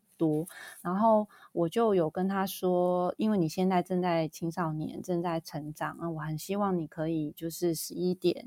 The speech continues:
是你的上床的时间。”那她就说，“可是我不确定我是不是每天都能够在这个时间点完成。”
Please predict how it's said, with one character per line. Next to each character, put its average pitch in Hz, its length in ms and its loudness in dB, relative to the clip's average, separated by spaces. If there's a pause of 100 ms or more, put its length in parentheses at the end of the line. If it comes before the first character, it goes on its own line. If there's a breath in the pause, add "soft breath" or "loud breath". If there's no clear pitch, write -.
是 - 220 -4
你 156 180 -2
的 - 160 -18
上 170 240 -2
床 151 300 -8
的 147 260 -4 (400)
时 - 340 -6
间。” 156 420 0
那 180 200 2 (380 loud breath)
她 196 120 0
就 202 220 4
说 175 520 4
，“可 170 180 -2
是 233 180 2
我 170 160 4
不 160 160 0
确 190 300 4
定 185 380 2 (360 soft breath)
我 156 340 2
是 - 180 -4
不 202 60 -4
是 226 180 -2
每 175 220 2
天 190 240 2
都 185 140 2
能 160 180 0
够 190 160 2
在 180 140 4
这 180 120 0
个 180 100 0
时 156 200 -8
间 165 280 -2
点 - 220 0
完 147 320 0
成。” - 440 0